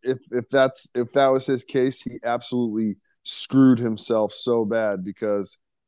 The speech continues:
as they drove away, you could see her just, like, looking back. Like, I mean, w-, we live, it's not our house, but it's my future in-laws' house, and it's a,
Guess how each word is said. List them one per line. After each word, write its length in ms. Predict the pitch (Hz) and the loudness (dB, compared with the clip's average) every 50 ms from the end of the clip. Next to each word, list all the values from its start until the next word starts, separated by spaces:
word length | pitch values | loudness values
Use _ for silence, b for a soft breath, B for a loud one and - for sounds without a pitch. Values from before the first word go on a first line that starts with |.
| _ _ _ _ _ | _ _ _ _ _
as 160 | - 107 107 113 | -6 -6 -2 0
they 100 | 123 117 | -2 -2
drove 300 | 104 113 127 123 120 110 | 0 2 2 2 2 2
away, 540 | 110 110 117 117 113 113 110 107 101 98 _ _ _ _ _ _ _ _ _ _ _ _ | 0 -2 0 0 0 0 -2 -2 -4 -8 _ _ _ _ _ _ _ _ _ _ _ _
you 140 | 113 120 123 | -6 -4 -4
could 140 | 120 120 104 | -4 -4 -4
see 240 | - - 127 127 | -4 -2 -2 0
her 140 | 123 127 113 | 0 0 -2
just, 200 | 104 104 107 - | -2 -4 -4 -4
like, 120 | 117 107 - | -6 -6 -6
looking 520 | 92 95 98 110 120 117 - 117 110 107 92 | -6 -4 -2 -2 -4 -2 -2 -4 -4 -2 0
back. 340 | 104 107 110 98 95 95 - _ _ | 0 2 2 0 -2 -6 -10 _ _
Like, 200 | 98 98 95 - _ _ _ _ _ _ _ - | -4 -4 -4 -4 _ _ _ _ _ _ _ 0
I 60 | 135 147 | 2 4
mean, 200 | 165 160 147 127 | 4 4 4 2
w-, 240 | - 120 123 117 - _ 110 113 | 0 -4 -4 -4 -6 _ -4 0
we 140 | 117 131 135 | 2 4 4
live, 320 | 131 139 147 139 127 110 - _ | 4 4 4 2 0 -4 -6 _
it's 180 | 117 110 - | -10 -6 -2
not 140 | 147 143 127 - | -2 -2 -2 -2
our 260 | 107 117 120 117 110 | -2 -2 -2 -2 -4
house, 400 | 104 110 113 104 87 87 - - - | -4 -6 -6 -6 -6 -10 -16 -18 -6
but 160 | - 104 95 - - - _ _ _ _ _ _ _ _ _ _ _ _ _ _ _ _ _ _ _ | -4 -4 -4 -4 -8 -18 _ _ _ _ _ _ _ _ _ _ _ _ _ _ _ _ _ _ _
it's 600 | - 85 - - - - - - - - - _ _ _ _ | -20 -20 -16 -12 -10 -10 -10 -12 -14 -20 -20 _ _ _ _
my 300 | - 85 92 98 95 98 95 - | -6 0 2 4 2 2 0 2
future 360 | - 131 123 - - 120 180 - | 4 4 4 4 6 4 4 6
in-laws' 500 | - 113 117 113 104 95 90 87 - - | 4 0 0 2 2 2 0 -2 -2 -2
house, 360 | 90 82 76 76 - - - | -2 -2 -2 -2 -6 -10 -8
and 100 | 87 92 | -8 -8
it's 120 | 90 85 | -2 0
a, 100 | 101 98 | 0 0